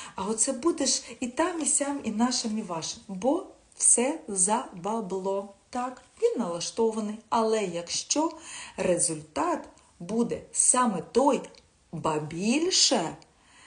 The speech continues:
той, що, може, я і не очікував. Тобто, панове, знімаємо ілюзії. Все про бабло, е, коло бабла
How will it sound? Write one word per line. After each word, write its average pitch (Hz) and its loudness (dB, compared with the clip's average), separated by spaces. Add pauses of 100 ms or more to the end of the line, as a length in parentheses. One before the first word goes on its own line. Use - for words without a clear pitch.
(180)
той, 190 2
що, 185 -2 (100)
може, 185 -2
я 175 0
і 180 0
не 156 -8
очікував. 151 -2
Тобто, 208 -4 (440)
панове, 196 2 (220)
знімаємо 254 0
ілюзії. 196 2 (260)
Все 294 6 (100)
про 180 2
бабло, 180 2 (440)
е, 190 0 (1080)
коло 208 10
бабла 226 8